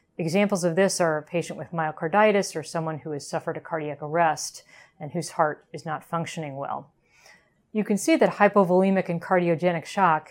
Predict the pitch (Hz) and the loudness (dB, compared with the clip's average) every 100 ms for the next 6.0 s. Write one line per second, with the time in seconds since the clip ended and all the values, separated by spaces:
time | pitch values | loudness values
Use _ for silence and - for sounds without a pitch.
0 | - - 170 170 170 170 160 156 - 226 | -20 -10 -4 -4 -2 -2 -2 -2 -4 0
1 | 185 143 156 _ _ 175 156 185 175 165 | 0 -2 -8 _ _ -10 -8 -8 -6 -6
2 | 160 143 147 - _ _ _ - 254 240 | -6 -6 -8 -8 _ _ _ -4 2 2
3 | 185 165 - 160 139 151 - - - - | 2 0 0 -2 -4 -10 -14 -16 -20 -12
4 | 175 160 156 151 151 151 180 170 170 165 | -8 -6 -6 -8 -10 -8 -6 -6 -6 -6
5 | 151 151 165 170 147 143 139 170 - | -4 -4 -4 -4 -6 -8 -12 -10 -10